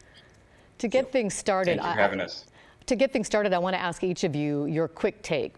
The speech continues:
Speaker 1: Describe in just a few sentences what you see happening in our community when it comes to gun violence. And let's start with Lakiana.
Speaker 2: I, I would say that what we're seeing with gun violence is part of a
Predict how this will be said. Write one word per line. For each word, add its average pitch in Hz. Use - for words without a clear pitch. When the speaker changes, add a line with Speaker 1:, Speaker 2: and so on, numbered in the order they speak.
Speaker 1:
Describe 240
in 233
just 330
a 302
few 254
sentences 165
what 185
you 240
see 226
happening 160
in 151
our 147
community 151
when 143
it -
comes 151
to 139
gun 147
violence. 127
And 156
let's 196
start 185
with 147
Lakiana. 139
Speaker 2:
I, 143
I 127
would 170
say 135
that 104
what 113
we're 127
seeing 117
with 107
gun 107
violence 104
is 101
part 107
of 104
a 92